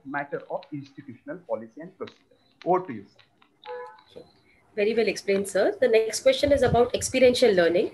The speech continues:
Speaker 2: The participant wants you to guide more about experiential learning by giving some examples and also how to document it.
Speaker 1: Again, uh, I would suggest that,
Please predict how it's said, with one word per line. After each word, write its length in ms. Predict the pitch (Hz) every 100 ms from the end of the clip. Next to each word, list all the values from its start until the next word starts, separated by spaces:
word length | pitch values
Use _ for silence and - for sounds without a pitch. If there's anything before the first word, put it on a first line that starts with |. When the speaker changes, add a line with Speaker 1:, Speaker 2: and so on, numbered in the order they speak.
| - - -
Speaker 2:
The 60 | -
participant 680 | 220 214 277 277 - 302 220
wants 260 | 196 233
you 80 | 269
to 160 | 269 233
guide 320 | 185 196 220
more 300 | 185 208 269
about 300 | 247 233 233
experiential 600 | 196 - 220 220 214 220
learning 380 | 196 196 262 311
by 120 | 254
giving 280 | 202 208 277
some 220 | 285 262
examples 680 | 180 165 165 165 277 427 - - - -
and 140 | 233 226
also 320 | 208 214 320
how 220 | 220 202
to 140 | 247 214
document 520 | 160 - 202 180 151
it. 120 | 147 - - _ _ _ _ _ _ _ _ _ _ - - _ _ _ _ _ - - _ _ _ _ _ _ _ - - -
Speaker 1:
Again, 400 | 180 185 208 - -
uh, 160 | 160 175
I 100 | 185
would 120 | 226
suggest 360 | 202 - 180 - _ _
that, 180 | 190